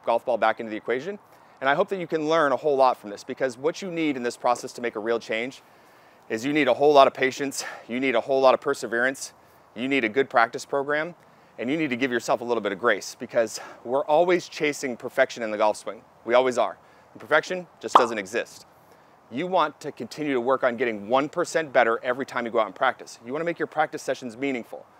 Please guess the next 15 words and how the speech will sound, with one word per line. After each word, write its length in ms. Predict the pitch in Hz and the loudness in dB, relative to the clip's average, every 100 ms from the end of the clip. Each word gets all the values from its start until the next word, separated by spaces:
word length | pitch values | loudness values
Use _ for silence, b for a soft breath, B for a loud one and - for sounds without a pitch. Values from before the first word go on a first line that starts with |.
| b b | b b
Stop 320 | - 151 170 | -2 0 0
getting 180 | 165 170 | -2 -2
in 80 | 160 | -2
your 160 | 143 | 0
own 140 | 135 120 | 0 2
way. 260 | 107 110 - b b b b | 2 2 -2 b b b b
Stop 280 | - 139 - | 4 4 4
thinking 240 | 160 151 | 0 -2
that 140 | 131 | -2
this 100 | 135 | -2
stuff 240 | - 139 127 | -2 -2 -2
is 80 | 120 | -2
gonna 160 | 113 | -4
come 180 | 110 113 | -4 -6
easy. 360 | 120 107 82 | -6 -8 -10